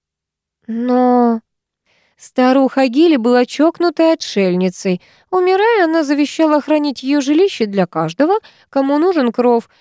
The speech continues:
и кто нуждается в защите. Если Анна послала тебя сюда, значит, хотела, чтобы мы спрятали тебя здесь. Ты же бежишь от кого-то, так?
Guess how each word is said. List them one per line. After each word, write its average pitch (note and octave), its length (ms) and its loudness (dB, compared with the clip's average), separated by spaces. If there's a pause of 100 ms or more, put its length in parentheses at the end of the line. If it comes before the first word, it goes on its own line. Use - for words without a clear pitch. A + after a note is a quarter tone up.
(140)
и C4+ 220 -2
кто - 200 -6
нуждается B3+ 540 -2
в A3 40 -8
защите. - 680 -6 (340)
Если A3 540 -2
Анна G3+ 320 0
послала G3 480 0
тебя G#3 260 -2
сюда, C4+ 380 0
значит, G#3+ 360 -4
хотела, G#3+ 400 0
чтобы G#3+ 280 -2
мы A3+ 120 0
спрятали D#4+ 560 0
тебя G#3 340 -2
здесь. F3 440 -6 (340)
Ты G3 100 -2
же E3+ 240 -2
бежишь F3 460 -4
от F#4+ 120 -6
кого-то, F#3+ 460 -2
так? - 340 -6